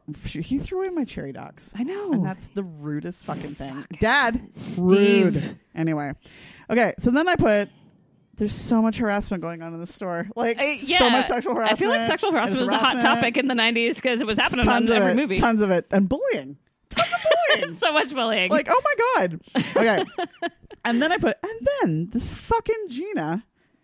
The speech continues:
Speaker 2: Oh,
Speaker 1: that
Speaker 2: Gina.
Speaker 1: trashy
Speaker 2: That
Speaker 1: bitch,
Speaker 2: trashy bitch.
Speaker 1: went on and banged Rex Manning 'cause her and Corey got into a fight
Speaker 2: Yeah,
Speaker 1: about
Speaker 2: and, like,
Speaker 1: her
Speaker 2: why
Speaker 1: being
Speaker 2: was
Speaker 1: a
Speaker 2: that
Speaker 1: slut.
Speaker 2: the automatic thing that you needed to do?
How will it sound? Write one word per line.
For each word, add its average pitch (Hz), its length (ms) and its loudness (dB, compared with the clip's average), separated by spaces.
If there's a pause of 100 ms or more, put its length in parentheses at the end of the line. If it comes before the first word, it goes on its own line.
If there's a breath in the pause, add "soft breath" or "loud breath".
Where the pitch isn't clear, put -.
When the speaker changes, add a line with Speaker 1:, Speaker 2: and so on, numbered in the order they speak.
(180)
Speaker 2:
Oh, 190 280 2
Speaker 1:
that 180 180 4
Speaker 2:
Gina. 175 200 2
Speaker 1:
trashy - 420 4
Speaker 2:
That 320 40 -8
Speaker 1:
bitch, - 80 0
Speaker 2:
trashy 262 460 6
bitch. 285 280 2
Speaker 1:
went 262 200 6
on 294 160 4
and 285 240 0
banged 302 420 2 (140)
Rex 262 280 0
Manning 254 320 0
'cause 220 160 -2
her 190 280 -2
and 240 120 -2
Corey 233 260 -2
got 240 180 -2
into 262 100 2
a 294 80 0
fight 208 580 0
Speaker 2:
Yeah, 277 180 2
Speaker 1:
about 196 100 0
Speaker 2:
and, 233 80 6
like, 196 100 6
Speaker 1:
her 202 80 4
Speaker 2:
why 233 60 6
Speaker 1:
being 254 140 6
Speaker 2:
was 277 120 2
Speaker 1:
a - 40 4
Speaker 2:
that 302 200 4
Speaker 1:
slut. 214 120 6
Speaker 2:
the 226 40 2
automatic 277 500 4
thing 277 180 0
that 294 100 2
you 254 100 0
needed 262 240 0
to 220 80 -2
do? 240 300 0